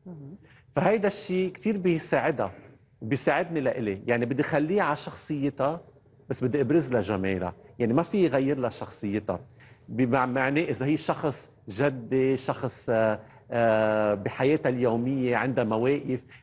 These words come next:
Speaker 2: ما في أعملها شخص كتير مريح وكتير، يعني بدي أظهر شخصيتها لحتى تضل العالم تعرفها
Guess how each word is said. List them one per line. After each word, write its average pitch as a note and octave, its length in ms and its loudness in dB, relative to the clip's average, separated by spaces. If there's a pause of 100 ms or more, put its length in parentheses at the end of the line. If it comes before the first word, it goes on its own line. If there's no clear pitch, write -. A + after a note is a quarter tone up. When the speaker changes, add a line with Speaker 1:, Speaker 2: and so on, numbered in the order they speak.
Speaker 2:
ما G#3 60 4
في G#3 260 -2
أعملها D#3 320 2
شخص - 420 -6
كتير D3+ 360 0
مريح C#3 500 0
وكتير، C#3 340 -2 (420)
يعني D3+ 160 4
بدي E3+ 320 2
أظهر F#3 220 2
شخصيتها E3 640 -4
لحتى D3+ 300 -4
تضل E3 200 4
العالم C#3+ 360 2
تعرفها C3 560 0